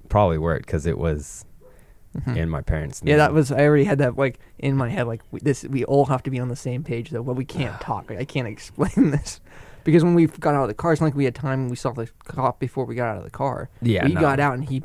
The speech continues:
Speaker 2: pulled up right as soon as we were getting out. So,
Speaker 1: Yeah.
Speaker 2: so
Speaker 1: My
Speaker 2: there was no time for us to get our stories <laughs> together.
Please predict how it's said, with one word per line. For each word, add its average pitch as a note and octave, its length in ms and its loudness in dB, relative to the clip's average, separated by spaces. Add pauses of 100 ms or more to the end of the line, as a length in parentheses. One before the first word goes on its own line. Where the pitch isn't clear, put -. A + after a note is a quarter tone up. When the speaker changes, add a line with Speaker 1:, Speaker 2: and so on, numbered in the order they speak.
Speaker 2:
pulled C3+ 320 6
up B2 160 -4
right B2 340 -2
as B2 120 -8
soon A#2+ 160 -4
as A2+ 80 -2
we A2 60 -2
were A2 60 -4
getting A2 280 -6
out. G#2+ 300 -6
So, - 180 -6
Speaker 1:
Yeah. B1+ 300 2 (920)
Speaker 2:
so B2 100 2
Speaker 1:
My C3 40 6
Speaker 2:
there C#3 120 8
was C3+ 120 6
no C#3 120 6
time C3 280 0
for B2+ 140 0
us D3+ 80 -6
to C3 80 -6
get B2+ 120 -4
our D3 80 -6
stories B2 360 -2
<laughs> - 20 -14
together. F3 260 -4